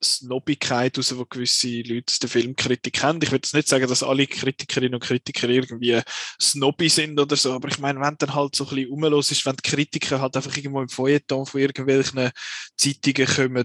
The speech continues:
dann wird halt dort lieber ein Worst Person in the World thematisiert oder so, wo halt ein, ein bisschen einen anderen Anspruch hat, als einfach ein Unfall, wo ist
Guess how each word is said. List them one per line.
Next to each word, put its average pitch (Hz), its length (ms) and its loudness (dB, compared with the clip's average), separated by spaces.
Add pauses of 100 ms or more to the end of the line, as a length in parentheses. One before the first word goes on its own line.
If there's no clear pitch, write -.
(140)
dann 123 240 -2
wird 131 260 0
halt 127 160 -2
dort 131 220 0
lieber 151 400 0
ein 160 180 -4
Worst 151 280 -2
Person 151 400 0
in 151 80 -8
the 143 80 0
World 139 560 0
thematisiert 135 920 -2
oder 127 160 -4
so, 127 280 0 (380)
wo 127 160 -4
halt 127 240 2 (300)
ein, 123 260 -8 (200)
ein - 100 -10
bisschen 160 280 0
einen - 80 0
anderen 156 340 2
Anspruch 151 520 0
hat, 147 180 0
als 131 140 2
einfach 135 220 -2
ein 139 100 -6
Unfall, 139 460 0
wo 147 40 4
ist 143 160 4